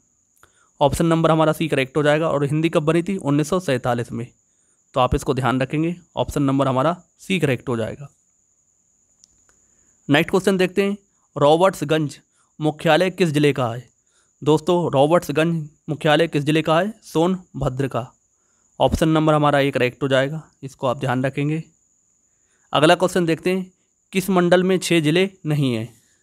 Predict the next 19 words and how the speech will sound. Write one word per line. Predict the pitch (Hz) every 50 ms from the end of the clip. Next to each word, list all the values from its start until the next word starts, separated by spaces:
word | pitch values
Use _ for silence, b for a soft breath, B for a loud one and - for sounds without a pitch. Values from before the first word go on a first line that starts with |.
| _ _ _ _ _ _ _ _ _ _ _ _ _ _ _ -
तो | 131 127 123 123 131 - _ _ - -
आपको | 135 131 - - 143
बताना | 131 131 - 139 131 135 143 147 165
है, | 170 170 - -
ये | - 139 139 135 131 131
चार | 131 - - 127 123 135 135
मंडल | 135 131 131 131 131 123 113
छः | - - 165 151 139 143 143 139 135
दे | 131 127 131
रखे | 135 127 127 - 160
हैं, | 160
इनमें | 156 156 147
से | 151 165 165 165 b b b b b _ -
किस | 151 143 -
में | 165 165 170 165
छः | - - 160 156 151
जिले | 151 143 143 139 160 180
नहीं | 185 165 143 139 135 123 120
हैं? | 117 120 123